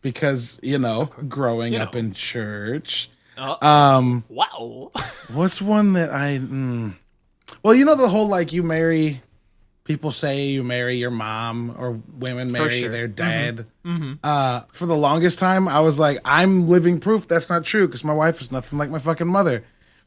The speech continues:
Speaker 2: Except
Speaker 1: Um, and then at some point last year, uh, I was talking to my grandma and, uh, I was hanging out with my grandma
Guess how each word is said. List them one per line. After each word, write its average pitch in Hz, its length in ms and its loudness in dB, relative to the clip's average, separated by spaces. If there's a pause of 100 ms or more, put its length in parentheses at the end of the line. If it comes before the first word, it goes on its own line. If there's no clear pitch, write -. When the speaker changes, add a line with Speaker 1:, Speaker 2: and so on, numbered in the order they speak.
(140)
Speaker 2:
Except - 400 -8
Speaker 1:
Um, 143 560 4 (120)
and 151 260 2
then 147 680 2 (1700)
at 131 300 -2
some 165 200 0
point 139 240 -2
last 120 340 -4
year, 151 320 -2 (920)
uh, 127 460 -2 (320)
I 135 80 -4
was 135 140 -4
talking 139 180 0
to 135 80 -6
my 113 80 -6
grandma 127 720 -6
and, 131 320 -10
uh, 120 480 -8
I 127 60 -10
was 120 80 -8
hanging 135 220 -4
out 123 100 -6
with 139 100 -8
my 151 100 -8
grandma 151 340 -4